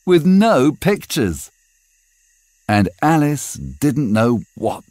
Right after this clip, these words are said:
to do. When suddenly she saw a white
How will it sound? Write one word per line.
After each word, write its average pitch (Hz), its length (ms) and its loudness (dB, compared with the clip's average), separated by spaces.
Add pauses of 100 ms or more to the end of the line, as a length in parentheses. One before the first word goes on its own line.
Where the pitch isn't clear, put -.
to 117 120 -2
do. 71 400 -6 (1800)
When 65 360 -6
suddenly 64 1040 -6 (880)
she - 400 -10
saw 107 680 -4 (1300)
a 214 140 2
white 107 580 -4